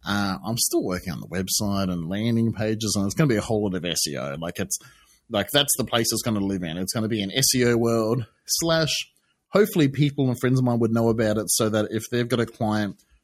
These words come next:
who fits into that, um, like, if that's a product they would wanna have them, they would know to say, "Hey, use Josh's product."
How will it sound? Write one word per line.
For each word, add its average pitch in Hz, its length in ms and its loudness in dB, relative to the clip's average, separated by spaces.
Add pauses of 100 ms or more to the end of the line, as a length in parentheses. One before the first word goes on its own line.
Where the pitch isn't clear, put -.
(120)
who - 140 -4
fits - 440 0
into 117 240 0
that, 101 260 0 (1040)
um, 87 280 -4
like, 104 200 -2
if 127 80 -6
that's 143 180 0
a 127 40 -2
product 113 280 0
they 104 140 0
would 95 240 -4 (640)
wanna 101 240 0
have 85 280 -2
them, 80 260 -8 (220)
they 87 80 0
would 87 140 -2
know 85 280 -2
to - 300 -14
say, 73 320 -2
"Hey, 76 340 -8
use 80 340 -8
Josh's - 360 -6
product." - 420 -12